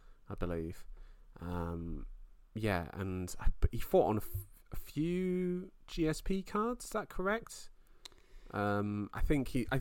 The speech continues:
that was, that's my memory of him. In fact, I'm looking here. His debut was on Saint Pierre versus Koscheck two, and then Saint Pierre versus Shields. Yeah, I, f-, I remember this guy.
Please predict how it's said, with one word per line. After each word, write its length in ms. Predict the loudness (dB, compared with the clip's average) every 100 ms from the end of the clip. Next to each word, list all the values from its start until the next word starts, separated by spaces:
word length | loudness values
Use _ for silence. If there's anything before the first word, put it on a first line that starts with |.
| 2
that 180 | 6 6
was, 220 | 6 2
that's 240 | 4 4 6
my 140 | 6
memory 300 | 8 6 6
of 120 | 2
him. 240 | 0 -4 -6 -12 -20 0
In 60 | 8
fact, 200 | 10 10
I'm 80 | 10
looking 260 | 10 8
here. 380 | 8 8 8 6 0 2
His 140 | 4
debut 420 | 10 10 12 10
was 120 | 10 8
on 120 | 4
Saint 280 | 6 4 6
Pierre 160 | 6
versus 280 | 4 0 0
Koscheck 500 | 2 2 2 -2 0
two, 380 | 2 4 2 -2 -10 -16 -18 -20 -20 -20 -20 -2
and 120 | 2
then 180 | 4 4
Saint 240 | 6 4 6
Pierre 220 | 4 4
versus 240 | 2 -2
Shields. 360 | 0 2 2 4
Yeah, 260 | 4 6 4
I, 40 |
f-, 140 | 0 -2 -6
I 60 | -4
remember 240 | -2 -4
this 160 | -6 -8
guy. 260 | -6 -6